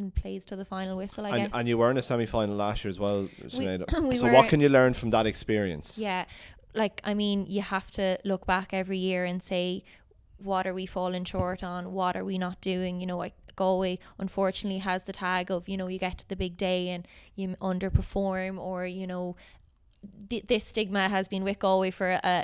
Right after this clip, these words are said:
Speaker 1: the last ten years, definitely. It, it, in fairness, it's probably true. And, you know, uh, up to now, we haven't been performing at a consist-, consistent level. We, maybe we've made it to this stage, and then,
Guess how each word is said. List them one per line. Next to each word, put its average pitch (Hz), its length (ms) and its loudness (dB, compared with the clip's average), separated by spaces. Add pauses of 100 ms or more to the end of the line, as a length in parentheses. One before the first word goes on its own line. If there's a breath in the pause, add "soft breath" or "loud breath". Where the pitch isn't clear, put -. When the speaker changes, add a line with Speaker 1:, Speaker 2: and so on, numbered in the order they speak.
(160)
Speaker 1:
the 190 80 0
last 185 300 2
ten 190 220 -2
years, 190 260 0
definitely. 185 580 -2 (680 loud breath)
It, 254 80 -8
it, - 220 -2 (120)
in 269 260 0
fairness, 262 460 0
it's - 220 -4
probably 214 340 0
true. 226 380 0
And, 190 340 -2 (120)
you 202 160 -2
know, 190 180 0 (100)
uh, - 120 -6 (200)
up - 200 2
to - 120 -6
now, 190 260 2
we 190 100 2
haven't 196 360 2
been 196 200 -2
performing 190 460 -2
at 180 140 -2
a - 20 -4
consist-, - 600 -6
consistent 190 500 -6
level. 190 380 2
We, 190 120 -4
maybe 190 280 2
we've 190 160 2
made 190 300 0
it - 80 -12
to - 120 -16
this 196 200 -2
stage, 202 360 2
and 185 160 0
then, 185 300 2